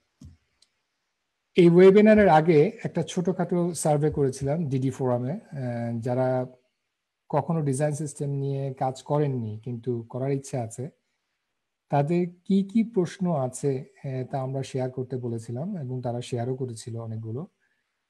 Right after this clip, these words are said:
যেগুলো আমি চেষ্টা করেছি আমার এই প্রেজেন্টেশনে কভার করতে, এবং আশা করি আপনাদের কাছে, আহ, কিছুটা হলেও ক্লিয়ার হয়েছে। তারপরেও যদি আপনাদের কাছে কোনো প্রশ্ন থাকে, আহ, আমাকে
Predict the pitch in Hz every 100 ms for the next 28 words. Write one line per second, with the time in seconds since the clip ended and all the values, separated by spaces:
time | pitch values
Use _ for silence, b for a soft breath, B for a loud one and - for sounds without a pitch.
0 | - 127 165 202 202 202 202 190 208 208
1 | 190 190 190 165 170 160 151 156 151 147
2 | 160 160 156 131 139 139 147 - 190 233
3 | _ _ _ _ _ _ 135 131 135 127
4 | 147 147 - 156 156 147 147 151 139 139
5 | 143 139 135 127 143 139 139 - 127 120
6 | 131 160 165 147 165 156 139 131 123 117
7 | - 165 - _ _ _ _ _ - 131
8 | 131 175 175 147 151 185 196 196 151 170
9 | 160 160 160 151 147 160 151 151 156 151
10 | 143 - 139 139 131 135 135 139 _ _
11 | 135 123 120 117 123 120 117 127 123 120